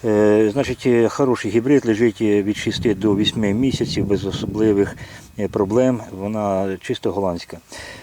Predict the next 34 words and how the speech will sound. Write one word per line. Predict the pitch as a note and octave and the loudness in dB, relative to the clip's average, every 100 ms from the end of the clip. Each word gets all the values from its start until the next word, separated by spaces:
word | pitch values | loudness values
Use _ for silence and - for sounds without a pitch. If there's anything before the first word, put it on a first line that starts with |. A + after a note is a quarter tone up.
| - | -8
Е, | G#2+ G2 | -4 -2
далі | G#2 B2+ C3+ C3 - | 0 2 2 0 -2
отут | A2+ - B2 - | -4 -2 -4 -2
у | |
нас | G#2+ A2+ G2+ | -2 0 0
зараз | G2+ G#2+ G#2 | 0 2 2
сорт, | - - - B2+ B2 A#2+ - - - | -2 -8 -4 0 0 0 -6 -10 -8
який | G2+ - A2 | -6 -4 -2
називається | G#2+ F#2+ G#2 A2+ A2 G2+ G#2+ | -2 -2 0 2 2 0 -2
Геркулес. | F2 A2+ - - G#2 G2+ F2+ - - - - | 0 -2 -2 -2 2 2 2 -2 -8 -12 -4
Е, | G2+ F#2 F#2+ | -2 0 0
бачите, | B2 - | 0 0
який | G2+ G2 | 0 0
він | F#2 | 0
крупний, | - A#2 - G2+ | 0 0 0 0
гарний. | F#2 A#2 G#2 G2 - - - | 0 2 2 0 -4 -8 -2
Він | A#2 A2+ | 0 0
мені, | A2+ A2+ - | 0 0 0
е, | G2+ G2 G2 F#2+ F#2 G2+ | 0 2 2 0 -2 -4
і | A2 | -2
насіння | G#2 - D3 B2 | -2 0 0 2
гарне, | G2 G#2 F#2 F#2 | 0 -2 -2 -2
да? | G#2 C#3 A#2 - | -2 -2 -4 -2
І | A2 G#2+ G#2+ | 0 2 2
він | A2 A#2 | 0 0
мені | A#2+ | 0
понравився | A2 A2+ A#2 A2+ G#2+ - | 0 0 2 2 2 -2
тим, | - C3+ A#2+ | -2 -2 -2
що | - A2+ | -4 -2
він | G#2+ G#2+ | 0 -2
зберігається | F#2+ A2 A2 G#2 A2 G2+ - G#2 | 0 0 0 2 2 2 2 0
вісім | G#2 - A#2 | 0 -2 -2
місяців, | C#3+ D#3 - - F2 - - - - | -2 0 -2 -4 -10 -10 -14 -14 -4
і, | C#3 | 0